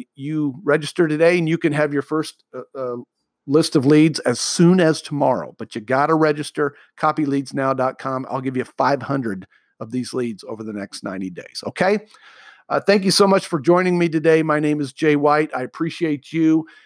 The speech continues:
Remember to share this. Uh, tell your friends about it. Uh, put these, put this podcast, uh, link out on, uh, uh, copywriting group sites, out on Facebook, uh, in your Twitter feed,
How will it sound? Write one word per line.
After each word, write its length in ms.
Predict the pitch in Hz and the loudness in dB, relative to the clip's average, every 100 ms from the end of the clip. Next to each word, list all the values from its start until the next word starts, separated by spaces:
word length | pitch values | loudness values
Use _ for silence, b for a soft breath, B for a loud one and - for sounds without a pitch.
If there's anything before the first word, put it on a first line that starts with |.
| - | -6
Remember 240 | 156 156 | -2 0
to 60 | 139 | 0
share 400 | 123 - 185 180 | 0 2 4 4
this. 420 | 165 180 175 - b b b | 2 2 0 -4 b b b
Uh, 160 | 135 135 | -4 -4
tell 200 | - 175 | -2 -2
your 120 | 165 | -2
friends 320 | - 175 160 | -2 -2 0
about 320 | 160 160 160 | 0 0 2
it. 180 | 151 135 123 _ | 0 -4 -12 _
Uh, 140 | 131 | -10
put 280 | 123 - 185 | -6 -4 -4
these, 340 | 190 170 - - 139 | -6 -8 -10 -16 -12
put 180 | - 180 | -10 -6
this 140 | 175 | -6
podcast, 640 | - 170 160 160 151 - - | -2 -2 0 -2 -2 -4 -8
uh, 400 | 123 117 - 135 | -8 -10 -12 -8
link 320 | 147 160 - | -4 -4 -4
out 160 | 147 151 | 0 2
on, 300 | 151 147 139 | 2 0 0
uh, 220 | 127 117 b b b - | 0 -2 b b b -8
uh, 280 | 123 117 110 | -4 -4 -6
copywriting 760 | - 160 175 156 147 147 135 | -6 -2 0 2 2 2 0
group 280 | 113 165 170 | 2 2 2
sites, 340 | - 156 143 | 0 2 2
out 140 | 147 131 | 0 -2
on 120 | 110 | -4
Facebook, 580 | - 175 170 - 165 156 b b b - | 0 0 0 0 0 0 b b b -8
uh, 60 | |
in 160 | 135 143 | -4 -4
your 120 | 120 | -6
Twitter 360 | - 185 175 160 | 0 4 4 2
feed, 380 | - 175 160 | 0 0 0